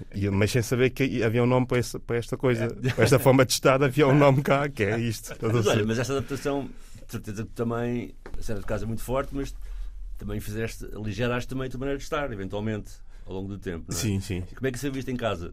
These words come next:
Speaker 2: Porque de repente também tu, quando chegas a casa, já não és o mesmo. Continuas a ser, o respeito pela mãe, sei quê, mas já tens outros
Speaker 1: Já tenho,
Speaker 2: vícios.
Speaker 1: sim, já, sei lá, eu lembro da a primeira vez que eu cumprimentei alguém com o fist bump, a minha mãe passou-se.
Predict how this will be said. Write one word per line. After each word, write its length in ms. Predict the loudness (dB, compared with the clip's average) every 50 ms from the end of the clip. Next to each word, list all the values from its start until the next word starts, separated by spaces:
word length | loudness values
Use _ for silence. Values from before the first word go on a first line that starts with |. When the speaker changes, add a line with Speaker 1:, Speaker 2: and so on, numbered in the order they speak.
| -12
Speaker 2:
Porque 100 | -14 -14
de 80 | -12 -10
repente 240 | -8 -4 -4 -4 -4
também 260 | -4 -4 -4 -2 -4
tu, 500 | -4 -4 -6 -6 -6 -6 -8 -8 -10 -12 -14 -14 -14 -16 -16 -16 -16 -14 -14 -12 -12 -12 -10 -6
quando 120 | -6 -6 -4
chegas 260 | -4 -4 -4 -2 0
a 80 | 0 0
casa, 260 | 0 2 0 2 2
já 80 | 2 2
não 120 | 2 2 2
és 160 | 2 0 0 -2
o 40 |
mesmo. 440 | -4 -2 -4 -4 -4 -6 -8 -8 -10 -10 -12 -12 -14 -14 -14 -12
Continuas 380 | -10 -6 -2 2 4 4 4 4
a 80 | 4 2
ser, 220 | 2 2 2 2
o 20 |
respeito 300 | 2 0 -2 -4 -4 -4
pela 160 | -2 -2 -2 -2
mãe, 280 | -2 -2 -2 -2 -4
sei 120 | -6 -6 -4
quê, 100 | -2 -2
mas 140 | -2 -2
já 100 | -2 -2
tens 220 | -2 -2 -2 -2 -2
outros 240 | -4 -6 -6 -6 -6
Speaker 1:
Já 260 | -2 0 2 2 4
tenho, 140 | 4 4 4
Speaker 2:
vícios. 340 | 4 4 0 -2 -2 -4 -8
Speaker 1:
sim, 380 | -6 -2 2 2 2 2 2 0 -4 -6 -8
já, 640 | -6 -4 -2 -2 0 0 0 0 -2 -2 -4 -6 -8 -10 -10 -10 -10 -12 -12 -12 -12 -12
sei 180 | -8 -4 -2 0
lá, 180 | 2 2 2 4
eu 80 | 4
lembro 280 | 4 4 2 2 2 0
da 160 | -2 -2 -4
a 20 |
primeira 240 | -4 0 0 0 2
vez 200 | 2 2 0 0
que 80 | 0 -2
eu 60 | -2
cumprimentei 460 | 0 0 -2 -2 -2 -2 -2 -2 -2
alguém 280 | -2 -2 0 -2 -2 -2
com 140 | -2 -2 -4
o 40 | -4
fist 280 | -4 -4 -6 -6 -4
bump, 240 | -2 -2 -2 0 0
a 40 | 0
minha 160 | 0 2 4
mãe 140 | 4 4 4
passou-se. 560 | 4 4 2 0 0 -2 -2 -2 -2 -4 -6